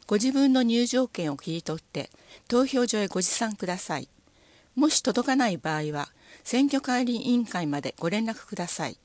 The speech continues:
選挙広報。選挙広報は、投票日の前々日までに新聞、朝刊に折り込みます。なお、次の施設にも配置しますのでご利用ください。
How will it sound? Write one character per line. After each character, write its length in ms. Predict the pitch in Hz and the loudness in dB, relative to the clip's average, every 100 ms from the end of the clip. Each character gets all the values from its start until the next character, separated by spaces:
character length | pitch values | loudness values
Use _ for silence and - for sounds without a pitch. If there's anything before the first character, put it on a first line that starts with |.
| _ _ _ _ _ - _ _ _ _ _ _ - | _ _ _ _ _ -20 _ _ _ _ _ _ -8
選 280 | - 277 294 | 0 2 4
挙 180 | 269 | 0
広 320 | 240 240 202 - | -2 0 -2 -2
報。 260 | 120 - - _ _ _ _ - - _ | -8 -10 -16 _ _ _ _ -20 -20 _
選 260 | - 294 320 | 0 4 4
挙 140 | 330 | 2
広 260 | 320 320 247 | 0 0 2
報 220 | 220 156 | 0 0
は、 160 | 135 - _ _ - - | -2 -8 _ _ -20 -8
投 200 | - 294 | 2 2
票 180 | 294 311 | 2 0
日 100 | 254 | 0
の 100 | 160 - | 0 0
前 200 | 214 262 | 2 2
々 240 | 277 262 226 | 2 0 2
日 220 | 175 165 | 4 4
ま 140 | 165 | 2
で 100 | 156 | -2
に 180 | 143 127 - | -4 -6 -4
新 380 | - - 254 254 | 2 4 6 2
聞、 280 | 202 196 185 _ _ | 0 -4 -6 _ _
朝 220 | - 233 226 | -2 -2 -2
刊 280 | 202 196 | -4 -4
に 120 | 180 - | -4 -4
折 180 | 185 220 | -4 -2
り 60 | |
込 60 | 233 | 0
み 140 | 214 | -2
ま 140 | 196 185 | -2 -2
す。 280 | - - - _ _ _ - | -2 -2 -6 _ _ _ -6
な 220 | 196 185 | -2 -2
お、 80 | - - | -2 0
次 280 | - 247 | 2 4
の 120 | 277 247 | 6 6
施 120 | - | 4
設 240 | 233 196 | 4 0
に 140 | 165 151 | -2 -4
も 200 | 139 139 - - - | -4 -6 -14 -16 -14
配 200 | - 233 | -2 0
置 160 | 262 254 | 2 0
し 160 | - | 0
ま 120 | 233 233 | 0 -2
す 140 | 202 | -2
の 100 | 160 | -2
で 100 | 139 | -2
ご 120 | 156 | -2
利 120 | 170 | -2
用 160 | 202 202 | -2 -2
く 100 | 196 | -4
だ 140 | 175 185 | -6 -6
さ 220 | - | -4
い。 80 | 151 | -6